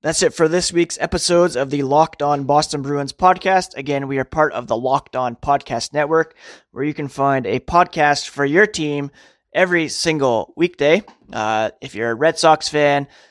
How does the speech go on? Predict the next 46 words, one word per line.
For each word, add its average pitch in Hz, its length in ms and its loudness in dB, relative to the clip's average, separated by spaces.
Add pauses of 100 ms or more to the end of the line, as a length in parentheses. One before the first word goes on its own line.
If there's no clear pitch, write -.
(140)
a - 60 -12
Celtics 160 460 2
fan, 139 320 0
a - 40 -12
Patriots 151 520 -6
fan, 127 380 -4
you 131 120 -14
can 127 140 -8
look 127 160 -4
for 131 140 -4
the 123 100 0
Locked 123 380 0
On, 123 320 0 (400)
uh, 110 520 -8 (160)
podcast 131 600 0
for - 100 -14
those 127 260 -2
respective 120 540 -8
teams 120 340 -8
as 113 160 -10
well, 143 400 2 (460)
uh, - 240 -18
as 123 160 -8
well 127 260 2
as 120 320 -2 (460)
every 143 240 -2
other 123 180 -4
N 123 160 -4
H 131 200 -6
L 120 120 0
team 117 360 -8
around 113 320 -2
the 110 80 -8
league 117 340 -4
if - 180 -12
you're 101 120 -6
interested 107 480 -8
in 95 100 -8
hearing 117 360 -4
that. 117 340 -2 (480)
My 151 180 6
name 151 240 0
again 156 320 2
is 135 180 -2
Ian 147 220 -2
McLaren. 180 540 4